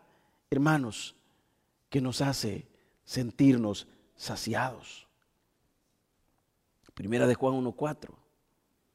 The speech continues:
Cada cristiano debe ser responsable de profundizar en la verdad del Evangelio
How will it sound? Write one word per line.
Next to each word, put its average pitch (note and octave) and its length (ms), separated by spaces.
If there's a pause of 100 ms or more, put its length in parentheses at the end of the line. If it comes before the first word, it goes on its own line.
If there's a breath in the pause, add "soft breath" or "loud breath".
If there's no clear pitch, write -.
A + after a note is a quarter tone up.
(1900)
Cada A3 240
cristiano G3+ 540
debe F#3 200
ser G3 180
responsable F#3 920
de D#3+ 80
profundizar F3 880
en E3+ 120
la D#3 100
verdad E3+ 480
del D3 240
Evangelio D#3 680